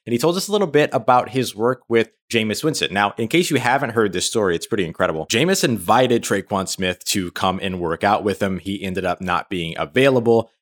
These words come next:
And then at another point, Tre'Quan was in Tampa and then wrote to Jameis and said, "Hey, I'm in Tampa. Are you around? We could work out together." And then basically Jameis said, "No, I'm out on the West Coast at this point."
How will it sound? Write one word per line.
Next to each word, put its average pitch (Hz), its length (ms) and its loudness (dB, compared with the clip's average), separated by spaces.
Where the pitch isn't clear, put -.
And 101 160 0
then 110 140 4
at 104 140 4
another 113 360 2
point, 113 300 0
Tre'Quan 104 480 0
was 98 240 0
in 101 240 -2
Tampa 101 600 0
and 110 200 2
then 101 180 0
wrote 120 320 2
to 117 140 0
Jameis 101 480 0
and 87 100 -10
said, 87 180 0
"Hey, 139 240 4
I'm 107 220 2
in 80 140 -6
Tampa. 147 400 0
Are 113 100 6
you 85 200 0
around? 147 360 2
We 110 80 -4
could 85 120 -6
work 95 160 -2
out 139 180 4
together." 117 420 0
And 101 200 0
then 95 240 -2
basically 110 540 2
Jameis 98 280 0
said, 87 140 -4
"No, 104 140 0
I'm 104 160 2
out 90 140 2
on 82 100 0
the 80 80 -2
West 160 320 2
Coast 123 320 2
at 104 160 2
this 104 160 0
point." 104 340 -2